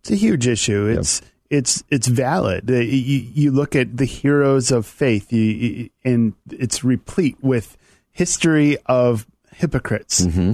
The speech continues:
Speaker 1: And, uh, uh, and God, you know, talks about David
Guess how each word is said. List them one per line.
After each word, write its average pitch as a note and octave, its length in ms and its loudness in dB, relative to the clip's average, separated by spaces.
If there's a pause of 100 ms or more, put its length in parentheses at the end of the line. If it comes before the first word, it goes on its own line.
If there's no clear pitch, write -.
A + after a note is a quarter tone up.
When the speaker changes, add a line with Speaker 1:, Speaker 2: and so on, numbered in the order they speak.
Speaker 1:
And, A#2+ 560 2 (300)
uh, A#2 300 2 (200)
uh, B2 180 0 (200)
and C3 240 0
God, C3 360 0
you D3+ 60 2
know, A#2+ 100 2
talks B2+ 280 -2
about A#2+ 380 0
David A#2 640 0